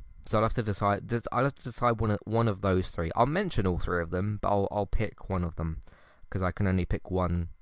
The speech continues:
season for worst season of the year. Um, see, I didn't enjoy any of these episodes. Some of them I thought were, like, okay. There was at least one of the six episodes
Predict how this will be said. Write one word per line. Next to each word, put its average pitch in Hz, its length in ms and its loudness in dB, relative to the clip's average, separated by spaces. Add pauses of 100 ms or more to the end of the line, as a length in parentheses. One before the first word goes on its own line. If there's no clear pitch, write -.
season 87 400 -2
for 85 160 -2
worst 85 300 -2
season 90 260 -4
of 87 120 -4
the 87 100 -6
year. 87 320 -2 (760)
Um, 104 680 0 (1300)
see, - 240 -4
I 131 160 6
didn't 135 320 0
enjoy 113 420 4
any 101 280 2
of 120 60 -2
these 131 200 -2
episodes. 143 800 -2 (720)
Some 151 220 6
of 147 60 2
them 127 240 4
I 117 80 4
thought 110 240 2
were, 104 100 2
like, 92 320 0 (220)
okay. 98 580 0 (1160)
There 110 120 6
was 117 140 4
at - 100 -2
least 156 320 0
one 127 320 2
of 117 160 0
the 113 140 -2
six - 340 -4
episodes 98 880 -2